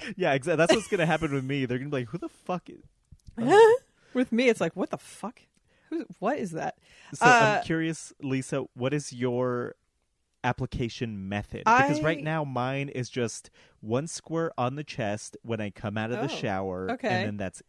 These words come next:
Speaker 1: it. But this is when
Speaker 2: Huh.
Speaker 1: I, on, this is on the rare occasion that I do wear cologne, but I do have,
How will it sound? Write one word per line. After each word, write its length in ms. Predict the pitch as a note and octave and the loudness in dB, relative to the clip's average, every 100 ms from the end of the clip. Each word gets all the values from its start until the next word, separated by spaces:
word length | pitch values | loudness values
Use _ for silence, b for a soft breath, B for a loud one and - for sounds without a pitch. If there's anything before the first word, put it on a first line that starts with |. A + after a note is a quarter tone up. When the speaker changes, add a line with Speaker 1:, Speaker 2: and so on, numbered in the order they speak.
| _ | _
Speaker 1:
it. 220 | A#2+ F#2+ - - | -6 -6 -8 -6
But 140 | B2 | -4
this 200 | D#3 D3+ | -2 -4
is 160 | G3+ - | -6 -4
when 260 | D#3 C#3 - | -4 -4 -4
Speaker 2:
Huh. 80 | A#2+ | -2
Speaker 1:
I, 400 | A2+ A#2 A2+ A2+ _ _ _ _ _ _ _ _ _ _ _ _ _ C3 | 0 -2 -4 -8 _ _ _ _ _ _ _ _ _ _ _ _ _ -4
on, 180 | C3+ B2+ | -4 -4
this 220 | C#3 - | -6 -6
is 100 | F3 | -6
on 120 | E3 | -6
the 80 | B2+ | -4
rare 200 | A#2 A#2 | -2 -2
occasion 420 | G#2 C3+ A2+ A2+ | -2 -2 -2 -4
that 120 | G#2+ G2 | -6 -6
I 140 | F#2+ - | -8 -12
do 200 | - A#2+ | -6 -4
wear 220 | C3 G#2+ F#2 | -2 -4 -6
cologne, 520 | - F#2+ F#2 F2+ F#2 | -8 -10 -8 -10 -8
but 100 | B2+ | -8
I 80 | D#3 | -8
do 200 | - F3+ | -10 -8
have, 220 | D#3+ E3 | -8 -10